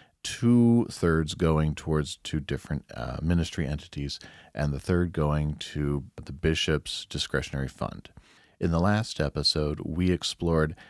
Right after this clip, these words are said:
how the ministries that received that last year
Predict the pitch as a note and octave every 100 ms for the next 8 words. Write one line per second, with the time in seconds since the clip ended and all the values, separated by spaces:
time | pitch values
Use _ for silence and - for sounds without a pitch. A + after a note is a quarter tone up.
0 | _ - - G#2+ G2+ G2+ G2+ G2+ - -
1 | _ _ - E2 E2+ F#2+ A2 A2+ - -
2 | F#2+ E2+ E2 F2 E2+ D#2+ - D#2+ - -
3 | A#2 E3 C#3+ E2+ E2 C#2+ C#2+ - - _
4 | _ _ _ - - E2+ F2 - - F2
5 | F#2 C#3+ B2 D#2+ D2+